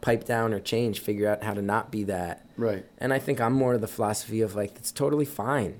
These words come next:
Speaker 1: It's totally fine. Like,
Speaker 2: Is
Speaker 1: just
Speaker 2: being
Speaker 1: be
Speaker 2: a
Speaker 1: that.
Speaker 2: f-, is being a quote-unquote freak much more, in, even in the past few years,
Speaker 1: <laughs>
Speaker 2: it's become very acceptable and normal in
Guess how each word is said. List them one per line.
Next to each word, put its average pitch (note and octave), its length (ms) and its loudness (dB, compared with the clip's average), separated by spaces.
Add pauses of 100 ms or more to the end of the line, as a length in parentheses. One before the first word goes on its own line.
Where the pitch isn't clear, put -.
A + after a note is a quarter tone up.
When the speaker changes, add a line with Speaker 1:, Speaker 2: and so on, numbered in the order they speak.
Speaker 1:
It's - 120 -14
totally B2+ 260 2
fine. G2 420 -2 (540)
Like, A#2+ 140 2
Speaker 2:
Is D#3 80 2
Speaker 1:
just A#2 100 0
Speaker 2:
being G#3 220 8
Speaker 1:
be G#3 40 8
Speaker 2:
a - 40 8
Speaker 1:
that. - 160 0
Speaker 2:
f-, - 60 -2
is D3+ 120 2
being F3 320 6
a D3 80 4
quote-unquote C#3 640 4
freak D3 540 2 (120)
much C#3 440 0
more, B2+ 460 2 (180)
in, D#3 140 6
even F3 220 4
in D#3+ 80 6
the D3+ 80 4
past C3+ 280 4
few D3 200 4
years, B2 640 4 (380)
Speaker 1:
<laughs> - 360 -20
Speaker 2:
it's - 120 -12
become C#3+ 420 4
very A#2+ 480 4 (220)
acceptable A2+ 720 2
and A2 160 0
normal A2 380 0
in G2+ 300 -4